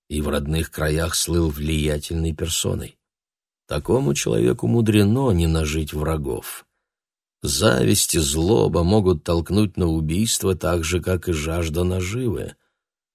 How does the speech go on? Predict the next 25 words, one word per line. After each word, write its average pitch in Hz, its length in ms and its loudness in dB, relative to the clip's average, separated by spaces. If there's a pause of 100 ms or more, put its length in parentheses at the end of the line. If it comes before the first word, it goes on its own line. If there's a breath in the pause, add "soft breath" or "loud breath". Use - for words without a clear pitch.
(520)
Возможно, 127 640 0
на 104 120 4
нашей 117 380 0
ярмарке 110 560 0
купец 120 560 -2
повстречался 98 880 -2
с - 100 0
кем-нибудь 98 520 2
из - 120 2
своих 90 440 2
недругов, 80 640 -4 (500 soft breath)
и 104 120 2
тот 147 240 4
решил 117 360 4
воспользоваться 98 920 2
тем, 101 360 0
что 87 260 -2
в - 160 -6
Шрусбери 104 800 0
никто 98 400 0
не 107 160 4
ведает 101 400 0
об 78 140 0
их - 160 -6
вражде. 76 560 -6